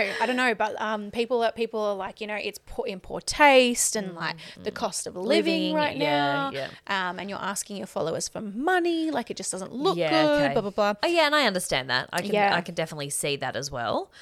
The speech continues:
Speaker 1: But you're right. Again, we're seeing tiny snippet.
Speaker 2: Snippet of it.
Speaker 1: And we can't just assume that what we're seeing
Speaker 2: Yeah.
Speaker 1: is,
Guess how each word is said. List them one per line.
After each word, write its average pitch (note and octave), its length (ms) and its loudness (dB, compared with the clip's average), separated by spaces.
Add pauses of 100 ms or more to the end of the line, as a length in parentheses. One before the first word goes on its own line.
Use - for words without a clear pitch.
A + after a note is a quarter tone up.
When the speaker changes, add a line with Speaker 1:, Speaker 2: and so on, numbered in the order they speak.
(140)
Speaker 1:
But C4 100 4
you're B3 140 6
right. G3+ 280 4 (140)
Again, G#3+ 460 2
we're A3 100 -2
seeing G#3 380 -6
tiny F#3+ 300 -8
snippet. G#3 500 -2
Speaker 2:
Snippet D#3 260 -10
of C3 100 -6
it. G#3+ 40 2
Speaker 1:
And G3 220 0
we G3 100 -4
can't G3 280 -6
just - 200 -8
assume F#3+ 680 -6
that G3 200 -4
what G3 240 -4
we're G3 140 -4
seeing F3+ 260 -6
Speaker 2:
Yeah. C#3 180 -6
Speaker 1:
is, - 600 -10